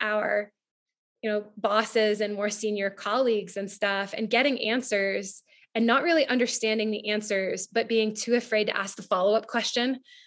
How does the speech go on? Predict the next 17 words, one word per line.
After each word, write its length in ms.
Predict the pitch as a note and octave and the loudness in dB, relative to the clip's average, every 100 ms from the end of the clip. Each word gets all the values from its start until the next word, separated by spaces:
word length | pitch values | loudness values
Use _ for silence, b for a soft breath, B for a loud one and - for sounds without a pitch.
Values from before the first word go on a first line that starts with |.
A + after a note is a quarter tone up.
| B | B
Or 380 | C#4+ C#4+ C#4+ B3+ | 6 10 10 8
we'd 140 | A#3+ A#3+ | 4 2
ask 240 | C4 B3+ | 2 0
one 220 | G#3 A#3+ | 0 2
follow-up 400 | B3 G#3+ G3 - | 2 2 0 -4
question, 420 | - G3 - G3+ G3+ | -6 -6 -2 -4 0
maybe 200 | C4 F4+ | 2 4
even 260 | D#4 A3+ | 2 2
two, 400 | G#3+ C#4 A#3+ F#3+ - | 2 4 4 4 -2
but 160 | A#3+ | -2
we 120 | B3+ A#3+ | 0 4
were 180 | B3 | 4
like, 240 | A#3+ A#3 A3+ D4+ | 4 2 0 -4
"Meh, 300 | D4+ D4 C#4+ - | 0 2 0 0
I 100 | C4 | 4
gotta, 200 | D4 D4 - | 4 2 -2
I, 100 | C4 | -6